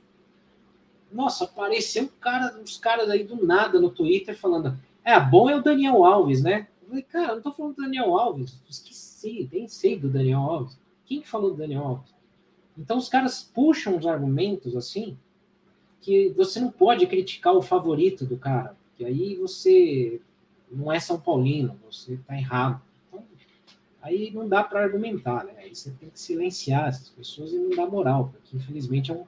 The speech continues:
problema. Então, isso é, é, isso me lembra muito bem uma época lá de dois mil e oito a dez, que, por exemplo, o Dagoberto foi um baita jogador no São Paulo, claro,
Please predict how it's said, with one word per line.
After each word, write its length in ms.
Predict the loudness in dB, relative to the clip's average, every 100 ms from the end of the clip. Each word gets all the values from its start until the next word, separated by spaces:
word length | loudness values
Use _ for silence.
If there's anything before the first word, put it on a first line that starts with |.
| _
problema. 520 | -4 2 4 4 0 -10 _ _ _ _ _ _
Então, 400 | 0 2 2 -2 -10 _ _ _ _ _ _
isso 460 | -6 0 4 4 2
é, 500 | -2 -2 -4 -4 -4
é, 100 | -6 -12 _
isso 180 | -6 4
me 120 | 6
lembra 340 | 8 6 6 4
muito 260 | 0 0
bem 240 | 0 0 2
uma 200 | 2 0
época 240 | -2 -2
lá 140 | 0
de 100 | 0
dois 220 | 0 -2 0
mil 140 | -4
e 100 | 0
oito 420 | 2 2 0 -6
a 60 | -6
dez, 680 | -2 0 0 -2 -10 -12 _ _ _ _ _
que, 100 | -6
por 160 | 0 2
exemplo, 520 | 2 0 0 -2 0
o 40 |
Dagoberto 680 | 2 4 4 2 2 2 -2
foi 220 | -8 -8
um 80 | -8
baita 420 | -2 0 0 -2
jogador 340 | -2 -2 -2 -2
no 80 | -2
São 180 | -4
Paulo, 320 | -8 -6 -6 -4
claro, 280 | -4 -4